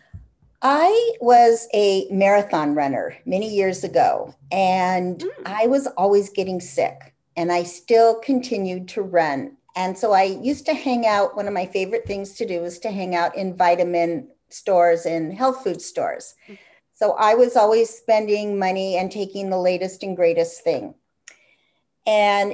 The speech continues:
Speaker 1: it still really wasn't helping me. So I was introduced eighteen years ago to somebody. Um, it was at a women's group, and she was the membership person, and she was going to be working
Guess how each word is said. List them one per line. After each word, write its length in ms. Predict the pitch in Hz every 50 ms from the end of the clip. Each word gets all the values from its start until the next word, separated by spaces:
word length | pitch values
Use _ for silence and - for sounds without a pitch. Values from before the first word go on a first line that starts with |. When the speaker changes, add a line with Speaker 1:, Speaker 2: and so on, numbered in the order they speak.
| -
Speaker 1:
it 120 | 226 226 226
still 260 | - - - 277 269
really 260 | 247 247 240 240 233
wasn't 380 | 208 202 190 185 202 190 170 180
helping 420 | - 170 165 - - 165 160 151
me. 260 | 139 95 - 190 - _ _ _ _ _ _ _ _ _ _ _
So 440 | _ - - 240 220 214 - - _ _ _ -
I 160 | 208 247 277
was 240 | 330 381 381 381 311
introduced 1120 | 294 294 285 285 - 277 247 254 - 262 294 294 254 208 202 220 233 - - - - _ _ _
eighteen 480 | 202 233 226 - - - 277 262 240
years 300 | 226 214 214 214 220 -
ago 560 | 226 196 190 175 170 170 165 160 175 185 - - _
to 160 | - 214 208
somebody. 840 | 208 - - 185 175 175 170 175 170 175 180 180 185 233 247 - - _ _ _ _
Um, 400 | - 170 165 160 160 160 165 - -
it 140 | - 180 175
was 180 | 190 180 -
at 80 | 220 196
a 60 | 208
women's 500 | 220 220 233 226 214 202 190 185 180 -
group, 560 | - _ 170 165 165 170 180 202 240 - - - _ -
and 360 | 180 175 175 170 170 175 175
she 140 | - - 196
was 160 | 190 190 -
the 80 | 240
membership 560 | 247 233 214 208 196 190 190 - - 170 - -
person, 640 | - 170 160 160 - 196 185 196 208 214 - - - -
and 200 | 180 180 180 180
she 200 | 180 - 202 196
was 100 | 190 190
going 220 | - 214 196 196
to 40 | 196
be 120 | 196 208
working 560 | 196 185 180 175 175 - 196 202 208 - -